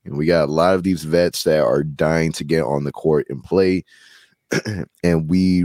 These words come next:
really wanna be able to showcase these players because you're right, trade deadline is coming, um, sooner rather than later. And we wanna be able to at least show the value that we have,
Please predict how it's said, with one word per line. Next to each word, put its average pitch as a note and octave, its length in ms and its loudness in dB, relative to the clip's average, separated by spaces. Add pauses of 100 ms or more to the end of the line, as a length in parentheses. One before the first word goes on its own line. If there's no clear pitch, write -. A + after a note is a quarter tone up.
(120)
really A2 200 4
wanna G2 200 2
be E2+ 160 2
able E2 220 0
to - 140 -8
showcase D2+ 560 -2
these C2+ 180 -10
players C#2+ 400 -2
because D2 400 -6
you're F2+ 100 2
right, G#2+ 240 2
trade E2 220 -2
deadline D#2 400 -2
is E2 260 -2
coming, D#2 420 -10 (440)
um, D#2 280 -2
sooner D3+ 380 2
rather G#2 280 4
than E2+ 300 -2
later. F2 400 2 (340)
And E2+ 140 -2
we E2+ 80 2
wanna F#2 240 2
be F2 220 0
able E2+ 160 0
to F2 120 -4
at D#2 60 0
least E2 260 -4
show E2+ 280 2
the D#2+ 100 -2
value C#2 400 -2
that C2 140 -4
we C#2 160 -6
have, G#2 460 0